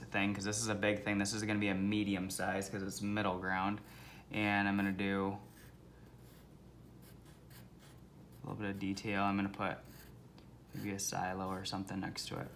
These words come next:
Once I have some details here, if I wanted to have a road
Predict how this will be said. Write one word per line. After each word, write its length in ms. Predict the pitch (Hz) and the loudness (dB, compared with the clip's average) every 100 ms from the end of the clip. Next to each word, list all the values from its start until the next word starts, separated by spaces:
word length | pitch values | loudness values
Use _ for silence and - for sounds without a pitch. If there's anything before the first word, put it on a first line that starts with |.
| - - - - - - - - - - - | -14 -16 -16 -16 -16 -16 -16 -14 -14 -6 2
Once 260 | 135 143 | 4 6
I 100 | 131 | 6
have 460 | 123 123 117 117 120 - | 8 12 12 12 8 -2
some 240 | - 110 110 | -4 0 2
details 520 | 110 107 110 101 - | 2 4 4 4 2
here, 460 | 123 120 131 156 - - - - - - - - - | 6 8 8 6 -2 -14 -16 -18 -18 -18 -18 -10 -6
if 100 | 135 | 2
I 60 | 131 | 4
wanted 380 | 131 147 170 | 6 6 6
to 80 | 151 | 6
have 360 | 139 139 127 123 | 6 10 12 12
a 280 | 110 104 110 | 10 6 0
road 720 | 113 110 113 117 123 135 | 2 8 10 10 8 6